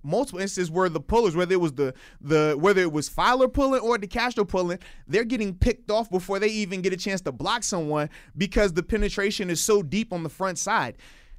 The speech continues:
Those things, this offense is not built for that anymore. So you have to go to that misdirection stuff. And then not only would they get complacent when they were trying to run the ball, like when they tried to really take a, a, and make it an effort to run the ball in the second half, not only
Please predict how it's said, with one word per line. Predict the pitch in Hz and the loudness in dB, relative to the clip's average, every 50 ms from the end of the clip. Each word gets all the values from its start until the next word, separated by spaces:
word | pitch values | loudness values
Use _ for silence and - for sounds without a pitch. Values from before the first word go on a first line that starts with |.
| - - - - - _ _ - | -20 -20 -20 -20 -20 _ _ -10
Those | - 120 175 226 240 277 269 190 | 0 2 4 6 6 4 2 0
things, | 151 180 220 247 254 220 170 | -2 -4 -4 -2 -2 -2 -2
this | 147 190 226 226 - - | 0 0 -2 -2 -2 -2
offense | 185 196 226 214 220 214 196 175 | 0 0 0 -2 -4 -4 -4 -4
is | 160 139 | -6 -6
not | 185 190 180 139 120 | -6 -6 -6 -6 -4
built | 170 190 175 - | -4 -4 -4 -6
for | - 156 | -6 -4
that | 147 147 131 | -4 -4 -4
anymore. | 117 123 131 127 127 123 107 92 - - _ _ _ _ _ _ _ _ - | -4 -6 -6 -6 -4 -6 -6 -8 -12 -16 _ _ _ _ _ _ _ _ -8
So | 180 - 202 | -2 2 2
you | 185 170 175 214 208 | 2 2 2 0 0
have | 190 202 226 233 - | 0 0 -2 -2 -4
to | 220 | -4
go | 180 196 202 202 | -2 0 0 0
to | 180 175 | 0 0
that | 190 180 160 | -2 -2 -2
misdirection | 165 175 185 - - 170 175 180 - 180 | -2 -4 -4 -4 -2 -2 -2 -2 -4 -4
stuff. | - - 175 165 156 | -4 -2 -2 -2 -4
And | 175 160 170 | -6 -6 -4
then | 208 240 233 214 | -4 -4 -2 0
not | 208 208 196 - | 0 -2 0 0
only | 185 214 240 247 240 233 220 208 185 - - _ _ _ | -2 -2 -2 -2 -2 -2 -2 -4 -6 -10 -16 _ _ _
would | - 165 202 196 165 | 2 4 4 4 4
they | 196 196 196 | 2 0 0
get | 160 196 202 180 - - | 2 0 0 0 0 -2
complacent | 208 175 147 - 190 196 220 - 226 190 | -6 -4 -4 -2 -2 -2 -2 -2 -4 -6
when | 185 | -4
they | 185 180 | -4 -4
were | 180 | -4
trying | 180 - 185 160 | -4 -4 -4 -4
to | 143 127 | -4 -2
run | 127 170 208 208 | -2 -2 0 -2
the | 190 | -2
ball, | 147 156 160 156 156 147 - | -2 0 0 0 0 -2 -2
like | - 170 175 151 | -2 0 0 0
when | 165 165 | 0 0
they | 185 196 | -2 0
tried | - 214 185 165 | 0 0 -2 -2
to | 160 | -2
really | 139 175 196 196 190 | -2 -2 -2 -2 -4
take | - 196 180 170 175 | -4 -4 -4 -4 -2
a, | 170 160 135 143 151 135 - | -2 -2 0 0 -2 -2 -4
a, | |
and | 147 147 | -6 -4
make | 160 180 180 180 | -4 -4 -2 -2
it | 160 | -4
an | 143 - | -4 -2
effort | - 180 190 - 190 | -2 -2 -2 -2 -4
to | 156 160 | -2 0
run | 175 196 196 | 0 0 0
the | 190 | 0
ball | 180 190 185 | 0 0 -2
in | 180 | -2
the | 180 | -4
second | 180 208 190 - 180 | -6 -8 -8 -8 -6
half, | 190 202 196 190 170 | -4 -4 -4 -2 -2
not | 185 180 160 - | -2 -4 -2 -2
only | 160 196 226 233 226 208 196 180 | -4 -4 -2 -2 -2 -2 -4 -6